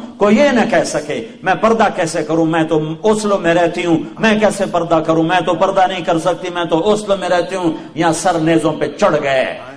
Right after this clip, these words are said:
اور بدن ٹکڑے ٹکڑے ہو گئے، اور یہ پیغام سنا دیا کہ دین یوں زندہ کیا جاتا ہے۔ جنوں کے شہر میں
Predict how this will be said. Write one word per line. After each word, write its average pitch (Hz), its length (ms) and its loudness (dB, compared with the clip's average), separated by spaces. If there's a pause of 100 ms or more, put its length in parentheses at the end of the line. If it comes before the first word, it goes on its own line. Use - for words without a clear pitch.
اور 139 100 0
بدن 165 400 2
ٹکڑے 156 380 0
ٹکڑے 151 460 0
ہو 202 180 4
گئے، 160 480 2
اور 156 120 2
یہ 165 120 4 (120)
پیغام 160 360 2
سنا 160 420 0
دیا 170 360 2 (300)
کہ - 100 -6 (120)
دین 170 240 0
یوں 151 580 0
زندہ 135 300 -2 (140)
کیا 120 160 -4
جاتا 104 460 -4
ہے۔ 101 400 -2 (420)
جنوں 156 380 4
کے 143 200 0
شہر 151 440 2
میں 151 300 0